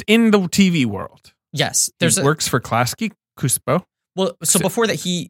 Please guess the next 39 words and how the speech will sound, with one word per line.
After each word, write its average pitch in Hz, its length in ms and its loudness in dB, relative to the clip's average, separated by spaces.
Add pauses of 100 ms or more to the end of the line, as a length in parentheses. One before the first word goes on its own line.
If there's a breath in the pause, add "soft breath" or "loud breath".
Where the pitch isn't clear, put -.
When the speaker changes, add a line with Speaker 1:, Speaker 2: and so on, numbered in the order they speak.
Speaker 2:
he 156 220 2
Speaker 1:
Csupo? 226 280 2
Speaker 2:
tries 214 360 0
to 233 60 -2
make 180 400 -4
a 147 140 0
feature 175 380 -6
film 156 300 -4
off 135 160 -6
of 117 100 -12
The - 80 -10
Spirit, 208 460 0
the 156 40 -8
Will 127 140 -2
Speaker 1:
I 120 140 2
Speaker 2:
Eisner 104 220 2
Speaker 1:
know. 101 40 0
Speaker 2:
comic. 131 480 -2
Speaker 1:
I'd 123 160 -2
love 123 300 2
to 120 100 -8
see 117 180 -4
him 110 200 -4
make 107 200 -6
that. 113 300 -8
Speaker 2:
But 147 100 -6
he 160 80 -4
wanted 165 240 0
to - 60 -6
make 147 140 -2
it - 60 -6
like 127 120 -6
a 135 40 -6
P 147 180 -6
G 131 140 -6
thirteen 131 280 -6
action 123 360 -6
movie. 78 220 -10
Speaker 1:
Right. 113 140 -4